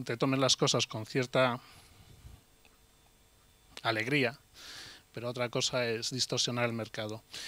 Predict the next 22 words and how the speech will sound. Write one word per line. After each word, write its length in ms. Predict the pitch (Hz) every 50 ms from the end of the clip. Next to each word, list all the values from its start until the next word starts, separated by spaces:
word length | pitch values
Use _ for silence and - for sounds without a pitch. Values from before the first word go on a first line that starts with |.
| - - -
Bueno, 220 | 196 208 214 202
pues, 280 | 180 190 180 - - -
eh, 340 | 165 160 156 156 151 151 143 127 - - 117
muy 180 | 127 151 196 214
rápidamente, 560 | 202 196 175 170 156 135 151 185 170 160 185
esa 160 | 190 - 220
es 100 | 208 -
la 80 | - 147
historia 460 | 135 - - - 156 151 185 190 180
de, 340 | 165 151 139 127 117 113 120
de 220 | - 123 120 117
diez 160 | 113 131 143 147
más 180 | 160 147 139
diez 180 | 139 151 160 151
Diseño. 440 | 127 120 - - 120 107 107 107 - - - - - - -
Bueno, 160 | - - - - _
pues, 360 | - - - - - - - - - - - - - - - - - _ _ _ - - - - - - - - - - - - - - - _ _ _ _ - - 131 117 110 113 - -
mi 120 | - 143 151
hermano, 240 | 156 165 190 190 180
a 60 | 165
su 140 | - 170 151
vez, 360 | 160 156 147 - - -